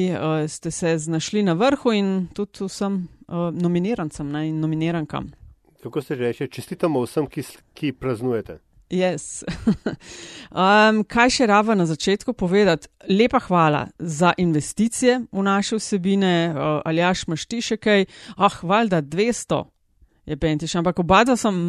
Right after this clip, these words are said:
Speaker 1: malo manj, se mi zdi, občutljiva na te okrogle številke, tako da naj bo, a, tokratni gost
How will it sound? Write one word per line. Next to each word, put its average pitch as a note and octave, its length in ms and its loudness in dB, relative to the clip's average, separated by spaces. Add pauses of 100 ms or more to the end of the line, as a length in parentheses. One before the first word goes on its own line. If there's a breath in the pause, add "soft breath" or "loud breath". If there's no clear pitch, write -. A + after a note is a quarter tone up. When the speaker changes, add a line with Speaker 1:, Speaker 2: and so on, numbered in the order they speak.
(100)
Speaker 1:
malo G3 200 4
manj, A#3+ 220 4
se F#3+ 140 2
mi F3 120 4
zdi, E3 140 4
občutljiva F#3 520 0
na D#3+ 140 2
te F3 220 0 (300 loud breath)
okrogle F3+ 500 2
številke, D#3+ 540 0
tako F3 220 -4
da F3 120 2
naj E3+ 200 2
bo, D#3+ 300 2 (400 loud breath)
a, D3+ 220 0
tokratni F#3+ 500 0
gost F3 480 2